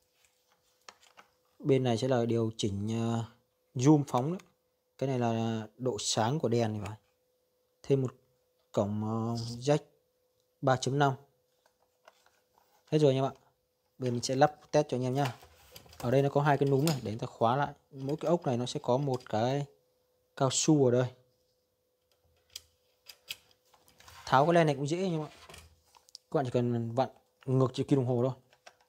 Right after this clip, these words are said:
Đó, là ra. Cái này là có số một, hai đấy. Cắm vô. Các bạn cứ quay quay này, nó vào cái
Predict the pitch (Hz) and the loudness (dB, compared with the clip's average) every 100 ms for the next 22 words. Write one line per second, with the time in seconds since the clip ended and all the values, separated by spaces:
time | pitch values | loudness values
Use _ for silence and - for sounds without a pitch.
0 | _ _ _ _ _ _ _ - - _ | _ _ _ _ _ _ _ -18 -18 _
1 | - 113 113 135 143 - 113 110 127 123 | -10 -4 -2 -2 -4 -8 -4 2 2 2
2 | - _ _ _ _ _ _ _ _ _ | -4 _ _ _ _ _ _ _ _ _
3 | _ _ _ _ _ _ _ _ _ _ | _ _ _ _ _ _ _ _ _ _
4 | _ _ 127 131 123 113 110 - - 117 | _ _ -6 -4 -2 -2 -4 -6 -2 0
5 | 135 139 123 127 131 120 127 - _ _ | 2 0 -4 -4 -2 -2 -4 -10 _ _
6 | _ _ _ _ _ _ _ - 120 147 | _ _ _ _ _ _ _ 0 2 2
7 | 143 - _ _ _ _ _ _ _ - | 0 -2 _ _ _ _ _ _ _ 0
8 | 143 117 117 139 151 147 143 131 127 123 | 0 0 -4 0 2 0 -2 0 0 0
9 | 117 123 123 131 113 | -2 -8 -4 -2 -4